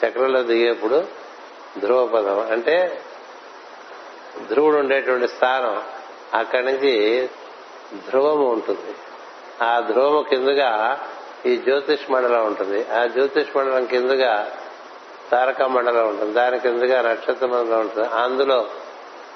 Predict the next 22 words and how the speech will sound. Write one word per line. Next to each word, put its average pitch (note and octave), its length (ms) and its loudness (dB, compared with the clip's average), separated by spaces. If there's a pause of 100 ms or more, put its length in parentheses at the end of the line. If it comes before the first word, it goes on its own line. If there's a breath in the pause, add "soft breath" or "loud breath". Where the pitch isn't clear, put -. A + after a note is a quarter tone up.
(440)
జ్యోతిష్ C3+ 400 0
మన A#2 220 2
ఆదిత్య A#2+ 540 0
మండలం B2 340 2
ఉంటుంది, C3+ 260 0
అందులో B2+ 340 2
గ్రహ A#2+ 300 2
మండలం A2+ 360 2
ఉంటుంది, A#2+ 300 0
అందులో B2+ 320 2 (1040)
చంద్రమండలం B2 540 2
ఉంటుంది, B2+ 240 2
ఆ B2+ 100 2
తర్వాత A#2 380 2
భూమి A2 280 0
ఉంటుంది. G#2 460 -2
ఈయన B2+ 100 2
ఎక్కడి B2+ 280 0
నుంచి D3 100 2
ఎక్కడి C#3 160 2
వరకు C3+ 140 2
దింపారండి? C3 640 2